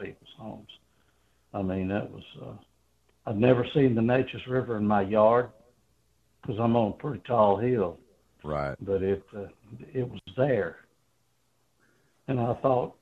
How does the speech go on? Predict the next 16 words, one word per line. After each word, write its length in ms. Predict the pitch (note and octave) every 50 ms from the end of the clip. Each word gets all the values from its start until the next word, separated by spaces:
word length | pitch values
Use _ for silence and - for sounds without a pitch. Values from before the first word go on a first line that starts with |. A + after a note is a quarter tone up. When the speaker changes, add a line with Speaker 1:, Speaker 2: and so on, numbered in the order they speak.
| _ -
Speaker 1:
the, 240 | C3 A2+ G2 - -
the 120 | - B2+ -
first 320 | - D3 C#3+ C3+ - -
thing 240 | - D#3 D3+ C#3 C#3
I 140 | C#3 C3+ B2+
thought 400 | - - D#3 D3 C#3 C3+ - -
after 380 | C3 B2+ B2+ A#2+ - - C3 A#2+
I 220 | A2+ A2+ A2 G2 F2+ - _ _ - A2+
didn't 360 | B2 C3+ C3+ A2 A2 G#2 -
flood 300 | - C3+ B2+ B2 A#2 G#2+
out, 360 | A#2 B2 B2+ A2+ G2 F#2+ F#2+ F#2+
I 180 | G2 F#2+ F#2+ - -
said, 100 | - B2 A2
"Well, 460 | A2 A2 A#2 A#2 A#2 A#2 A#2+ A#2 - - _ _ _ _ _ _ -
what's 220 | - B2+ C#3+ - - - -
this 140 | C#3+ C3+